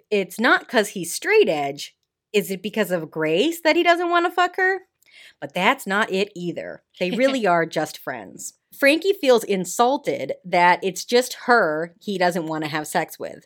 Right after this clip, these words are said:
Speaker 1: But Jonah tries to explain that back when he was having sex, he wasn't a good guy. So I'm imagining, even though he doesn't say this, I'm imagining he probably hasn't had sex sober
Speaker 2: Right.
Speaker 1: ever.
Speaker 2: Yeah, that could
Speaker 1: Like,
Speaker 2: be it.
Speaker 1: that's what I would have assumed, 'cause I'm talking about, like, he wasn't a good guy when he had
Speaker 2: Mm-hmm.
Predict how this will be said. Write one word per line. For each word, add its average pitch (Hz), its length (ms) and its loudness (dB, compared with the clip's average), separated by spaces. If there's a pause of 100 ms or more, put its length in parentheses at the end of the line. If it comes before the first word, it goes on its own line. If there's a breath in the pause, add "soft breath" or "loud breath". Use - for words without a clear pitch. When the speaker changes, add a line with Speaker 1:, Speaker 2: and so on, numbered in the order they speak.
Speaker 1:
But 180 200 -4
Jonah 226 260 2
tries 214 320 0
to 220 100 -2
explain 175 380 -4
that 151 160 -8
back 185 240 0
when 170 100 -2
he 160 120 -4
was 440 240 0
having 160 300 0
sex, 147 280 -4
he 196 100 -4
wasn't 262 300 2
a 220 40 -2
good 190 200 0
guy. 127 320 -4 (200)
So 190 560 6 (240)
I'm 359 280 6
imagining, 175 560 2
even 202 160 -2
though 285 60 4
he 277 60 4
doesn't 202 260 4
say 160 260 4
this, 185 400 2 (180)
I'm 208 200 4
imagining 247 460 2
he 214 100 -2
probably 190 320 -2
hasn't 175 320 0
had 156 220 -2
sex - 280 -4
sober 226 720 -2
Speaker 2:
Right. 190 300 -4
Speaker 1:
ever. 311 440 2
Speaker 2:
Yeah, 196 320 -6
that 196 220 -10
could 196 140 -12
Speaker 1:
Like, 190 240 2
Speaker 2:
be 175 80 -12
it. 180 80 -20 (680)
Speaker 1:
that's 233 280 6
what 269 140 2
I 226 160 4
would 220 160 0
have 170 140 -2
assumed, 196 520 -6
'cause 208 140 -6
I'm 190 140 -6
talking 180 340 0
about, 165 180 -4
like, 156 140 -4
he 185 100 -10
wasn't 170 320 -2
a 160 60 -4
good 151 240 -4
guy 151 260 -4
when 160 180 -6
he 156 180 -8
had 147 180 -6
Speaker 2:
Mm-hmm. 175 80 -20